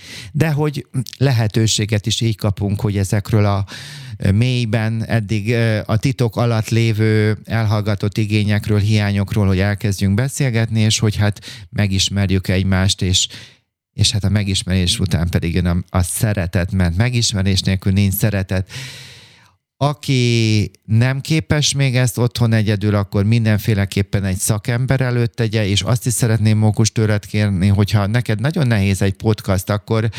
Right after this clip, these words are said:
néha szokott ilyen lenni, főleg az anyasebes után írtak nagyon sokan, hogy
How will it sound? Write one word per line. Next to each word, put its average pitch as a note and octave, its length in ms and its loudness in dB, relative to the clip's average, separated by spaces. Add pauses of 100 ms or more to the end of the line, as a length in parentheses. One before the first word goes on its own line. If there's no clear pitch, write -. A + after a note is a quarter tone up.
(380)
néha C3+ 280 2
szokott A2 420 0
ilyen G#2+ 240 2
lenni, A2 260 0
főleg B2 320 -2
az G#2 140 -2
anyasebes G#2+ 760 0
után G#2 380 0
írtak G2 400 0
nagyon G#2+ 240 4
sokan, G#2 300 0
hogy G2+ 160 0